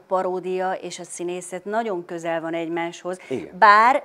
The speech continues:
Speaker 1: nem minden színész és nem minden jó színész tud parodizálni is. Tehát, hogy azért ez egy, ez egy speciális, különleges adottság és képesség,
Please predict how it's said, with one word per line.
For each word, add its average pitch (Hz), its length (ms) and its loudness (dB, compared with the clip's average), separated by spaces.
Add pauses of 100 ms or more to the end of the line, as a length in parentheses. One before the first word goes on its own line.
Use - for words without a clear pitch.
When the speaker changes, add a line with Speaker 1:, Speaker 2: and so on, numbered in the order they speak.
Speaker 1:
nem 247 260 0
minden 175 400 0
színész 175 480 -6
és 175 100 -12
nem 202 160 -4
minden 170 260 -2
jó 180 220 0
színész 151 560 -6
tud 160 180 -12
parodizálni 151 840 -6
is. 156 100 -8
Tehát, 160 200 -4
hogy 175 160 -2
azért 185 380 -2
ez 185 120 0
egy, 185 240 -2
ez 202 140 -2
egy 202 140 0
speciális, 170 720 -2
különleges 156 760 -4
adottság 165 720 -8
és 165 180 -8
képesség, 185 640 -6